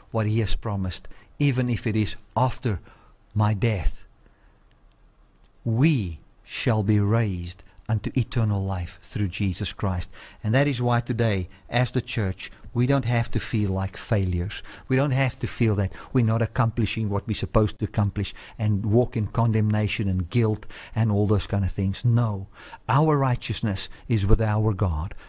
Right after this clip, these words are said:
Let us trust him. Let us live our lives fully and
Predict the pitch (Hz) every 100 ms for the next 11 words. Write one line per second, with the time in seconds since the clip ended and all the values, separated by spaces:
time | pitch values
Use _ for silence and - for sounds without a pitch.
0 | - 135 123 - - 160 156 - 147 147
1 | 139 - - 113 101 - 104 117 170 156
2 | - 135 147 143 135 135 131 131 - -
3 | - - 123 95 - - - - - 123
4 | 113 110